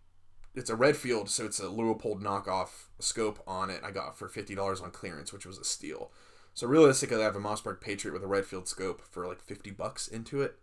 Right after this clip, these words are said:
and that's a pretty stellar package for a cheap budget gun that I don't care about. Um,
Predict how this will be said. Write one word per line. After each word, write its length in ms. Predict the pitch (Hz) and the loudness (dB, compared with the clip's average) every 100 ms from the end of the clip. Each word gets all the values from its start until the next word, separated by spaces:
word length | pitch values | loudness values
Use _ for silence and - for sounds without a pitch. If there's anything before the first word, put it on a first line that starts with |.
| - | -10
and 760 | 107 101 101 98 95 92 92 - _ - _ _ - | -6 -4 -2 -2 -4 -6 -10 -16 _ -20 _ _ -6
that's 280 | 107 180 175 | -2 0 2
a 100 | 120 | 0
pretty 220 | 135 110 | 0 -2
stellar 360 | - 117 101 | 0 2 2
package 380 | 95 98 98 92 | 0 -2 -2 -4
for 140 | - 80 | -10 -10
a 40 | |
cheap 240 | - 92 | -8 -8
budget 340 | - 65 65 - | -6 -6 -8 -10
gun 280 | 64 62 71 | -10 -10 -10
that 140 | - 78 | -6 -2
I 80 | 107 | 0
don't 180 | 107 | 0
care 220 | - 110 90 | -2 -6 -4
about. 320 | 73 76 - - - - - - - - - | -6 -8 -10 -20 -20 -20 -20 -20 -20 -20 -12
Um, 380 | - - 67 | -10 -10 -16